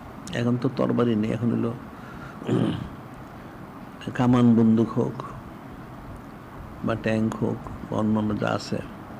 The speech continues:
বিমান হোক, জাহাজ হোক, এটা জেহাদ করা।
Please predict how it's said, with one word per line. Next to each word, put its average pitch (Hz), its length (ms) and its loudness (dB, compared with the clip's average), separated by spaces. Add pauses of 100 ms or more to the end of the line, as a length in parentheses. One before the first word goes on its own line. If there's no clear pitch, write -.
(120)
বিমান 110 380 6
হোক, 110 200 0 (560)
জাহাজ 110 360 0
হোক, 113 120 2 (100)
এটা 120 120 0 (100)
জেহাদ 107 220 0 (140)
করা। - 140 -8